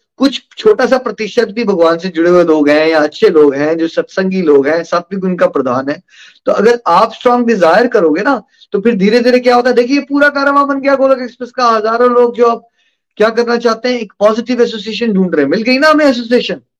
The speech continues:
नितिन जी को लगता था चंबा में कौन मिलेगा, नितिन जी आपका क्वेश्चन था चंबा में ही कौन मिलेगा ये बातें सुनने वाला,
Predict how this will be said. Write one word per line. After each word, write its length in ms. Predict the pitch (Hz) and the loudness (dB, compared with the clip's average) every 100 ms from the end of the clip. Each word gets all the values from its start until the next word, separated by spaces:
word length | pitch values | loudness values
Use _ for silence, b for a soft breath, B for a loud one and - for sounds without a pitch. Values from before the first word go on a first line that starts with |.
| _ _ _ _ _ | _ _ _ _ _
नितिन 220 | 143 151 202 | -4 -2 0
जी 80 | |
को 100 | 233 | 2
लगता 280 | 240 233 254 | 2 0 0
था 80 | 262 | 0
चंबा 400 | 262 233 233 269 | 0 -4 0 2
में 100 | 277 | 2
कौन 200 | 269 277 | 2 0
मिलेगा, 360 | 277 269 233 - _ _ _ | 2 2 0 -6 _ _ _
नितिन 200 | 147 175 | -14 -12
जी 80 | 202 | -4
आपका 260 | 220 196 214 | -2 -2 -6
क्वेश्चन 280 | 214 202 233 | -8 -6 -6
था 80 | |
चंबा 340 | 233 202 208 254 | -4 -2 0 2
में 80 | 269 | 2
ही 40 | |
कौन 200 | 269 277 | 2 2
मिलेगा 220 | 269 269 | 2 4
ये 100 | 262 | 4
बातें 240 | 247 240 220 | 4 -2 -6
सुनने 260 | 214 196 | -10 -6
वाला, 380 | 190 190 220 - | -4 0 -2 -4